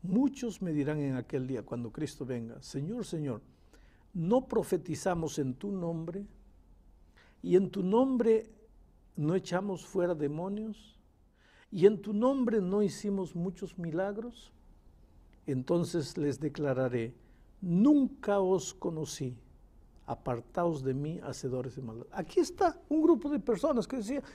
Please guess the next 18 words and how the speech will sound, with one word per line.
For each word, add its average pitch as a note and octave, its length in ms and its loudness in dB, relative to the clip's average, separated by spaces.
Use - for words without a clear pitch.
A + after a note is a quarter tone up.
"Estoy F4 380 0
en F4+ 100 -4
el D4+ 60 -4
Espíritu D4 500 2
de D4 120 4
Dios, B3+ 320 2
en C4+ 80 0
el D4 140 0
nombre E4+ 280 0
de A#3+ 60 2
Jesús, D4 480 0
sal, C#4+ 440 -2
sale C#4 320 0
demonio, A#3 560 0
y, G4 300 -6
y - 20 -2
levántate, B3 680 4
anda". A3+ 500 4